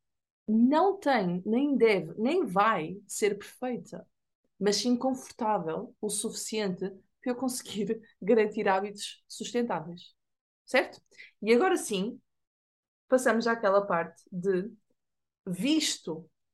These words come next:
os entraves, o pânico está causado, como é que mantemos a longo prazo? Hum? Primeiro conselho que eu dou a qualquer cliente é criando bem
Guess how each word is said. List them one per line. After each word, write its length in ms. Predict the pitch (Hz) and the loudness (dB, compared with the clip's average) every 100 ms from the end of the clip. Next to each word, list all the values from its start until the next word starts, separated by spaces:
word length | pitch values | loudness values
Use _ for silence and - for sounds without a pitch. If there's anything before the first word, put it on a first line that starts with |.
| - | -4
os 200 | 208 196 | -2 2
entraves, 760 | 196 185 156 160 - - - _ _ _ _ _ | 0 2 0 0 -4 -12 -12 _ _ _ _ _
o 140 | - 175 | -14 0
pânico 400 | 240 220 202 202 | 4 4 2 -2
está 160 | 190 185 | -6 -2
causado, 600 | 170 175 165 160 208 294 _ _ _ _ _ | 0 0 0 -2 -4 -14 _ _ _ _ _
como 180 | - 381 | 0 0
é 80 | 269 | 0
que 80 | 190 | 0
mantemos 380 | 175 180 160 | 0 -2 -6
a 60 | 160 | -6
longo 220 | 160 156 | -6 -6
prazo? 480 | 151 156 151 - - _ 202 | -8 -10 -12 -20 -20 _ -4
Hum? 240 | 339 - _ _ _ _ _ _ _ - _ _ _ _ _ _ | -4 -4 _ _ _ _ _ _ _ -20 _ _ _ _ _ _
Primeiro 320 | 262 311 392 | 2 6 6
conselho 400 | - 285 285 240 | 6 2 4 4
que 80 | 240 | 4
eu 80 | 208 | 2
dou 340 | 180 190 254 _ _ _ _ _ | 2 -2 -6 _ _ _ _ _
a 100 | 220 | 0
qualquer 440 | 208 233 233 262 262 | 6 4 6 0 0
cliente 580 | 220 202 170 196 - - - | -4 -2 -2 -4 -8 -18 -2
é 300 | 190 151 156 _ _ _ _ _ _ _ _ _ | 0 0 -4 _ _ _ _ _ _ _ _ _
criando 500 | - 254 247 240 233 | 0 2 4 4 2
bem 340 | 185 180 180 | 2 0 0